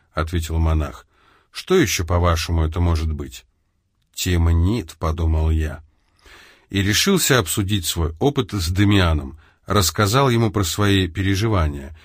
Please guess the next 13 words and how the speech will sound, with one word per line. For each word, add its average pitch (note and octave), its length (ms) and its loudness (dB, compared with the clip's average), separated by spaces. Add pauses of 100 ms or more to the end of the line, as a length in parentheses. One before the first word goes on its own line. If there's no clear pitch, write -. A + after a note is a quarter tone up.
(180)
и F2 200 0
про F#2 220 0
то, G#2+ 140 0
что F2 160 -6
сказал F#2+ 420 0
Саяда F2+ 560 0
Ан. D#2+ 320 -2 (460)
Дамиан G#2 480 2
почему-то C#3 440 -2
сразу F2+ 380 0
перешёл F#2 440 -2
на E2 140 2
шёпот. D#2 520 -8